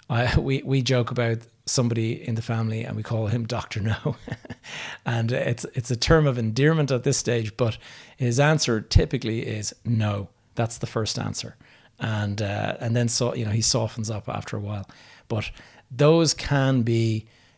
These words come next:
um, those can be kind of hurdles or obstacles when you're in the process of trying to get creative. And so it's best to try to get people who are open-minded. And, you know, if you come up with an idea and you put it down on a piece of paper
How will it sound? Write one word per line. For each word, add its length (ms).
um, 480
those 200
can 120
be 80
kind 140
of 80
hurdles 760
or 220
obstacles 720
when 180
you're 100
in 100
the 60
process 540
of 220
trying 380
to 100
get 200
creative. 640
And 160
so 300
it's 120
best 320
to 60
try 200
to 60
get 160
people 300
who 160
are 220
open-minded. 720
And, 380
you 80
know, 280
if 140
you 140
come 180
up 160
with 100
an 100
idea 500
and 100
you 60
put 140
it 80
down 200
on 120
a 40
piece 200
of 80
paper 360